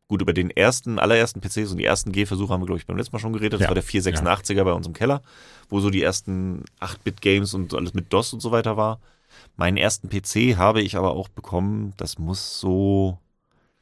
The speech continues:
Speaker 1: ich sag mal, sechsund-, siebenundneunzig auch gewesen sein. Das müsste, ich,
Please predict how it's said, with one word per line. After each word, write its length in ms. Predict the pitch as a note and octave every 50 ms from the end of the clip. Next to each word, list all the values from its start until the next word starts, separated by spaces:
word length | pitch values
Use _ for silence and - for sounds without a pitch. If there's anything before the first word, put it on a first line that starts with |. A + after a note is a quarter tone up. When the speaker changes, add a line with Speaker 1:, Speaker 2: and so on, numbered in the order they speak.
| _ _ _ _ _ _ _ _ _ _ _ _ _ _ _ _ _ _ _ _ _ _ _ _ _
Speaker 1:
ich 160 | - D#2 -
sag 180 | - D2 D2+ F2
mal, 200 | E2+ E2 E2+ F2
sechsund-, 1080 | D2+ C#2+ D#2 E2 D#2+ - - - - - - - - - G2+ G2+ G2 G2 G2 G2 F#2+
siebenundneunzig 920 | F2+ F#2 G2 A2+ B2 C3 B2+ A#2+ A#2+ A#2+ B2 C3 C#3+ C#3+ - - - - -
auch 200 | - A#2 - -
gewesen 480 | - A#2+ - C3 B2+ B2+ B2 B2 A#2+
sein. 380 | A2 G#2+ A2+ A2 A#2+ B2 C3 B2
Das 140 | G#2 - -
müsste, 720 | G2 G2+ A2+ - - - A#2 A2+ A#2 A#2 A#2 A#2 A#2 A2+ -
ich, 160 | - - -